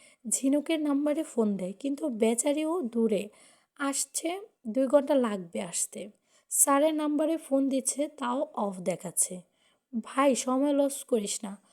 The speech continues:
পরে প্যান্টের সাথে পাছার চামড়া না উঠে যায়।"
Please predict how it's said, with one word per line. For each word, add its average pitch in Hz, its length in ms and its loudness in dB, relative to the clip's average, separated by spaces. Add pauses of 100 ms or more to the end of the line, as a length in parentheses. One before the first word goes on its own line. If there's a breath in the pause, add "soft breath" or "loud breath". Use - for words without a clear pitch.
(240 soft breath)
পরে 285 240 6
প্যান্টের 262 420 4
সাথে 294 320 -2
পাছার 262 480 -2
চামড়া 269 560 2
না 285 160 2
উঠে 254 380 2
যায়।" 202 340 -6